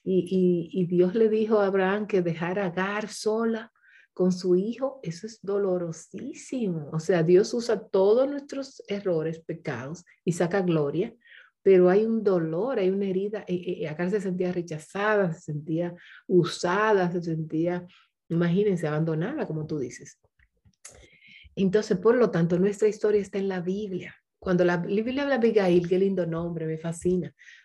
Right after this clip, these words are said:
Pero ella era una mujer que su esposo era de trato duro, seguramente cometía abuso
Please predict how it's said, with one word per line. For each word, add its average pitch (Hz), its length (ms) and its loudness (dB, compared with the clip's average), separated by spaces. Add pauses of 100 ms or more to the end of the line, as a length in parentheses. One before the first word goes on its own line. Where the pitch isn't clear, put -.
(120)
Pero 196 180 4
ella 214 180 6
era 247 80 2
una 254 140 0
mujer 208 380 0
que 180 120 -4
su 180 120 -2
esposo - 800 -4
era 180 200 -4
de 185 60 -4
trato 180 420 -4
duro, 190 540 0
seguramente 196 460 2
cometía 170 480 0
abuso 160 500 -4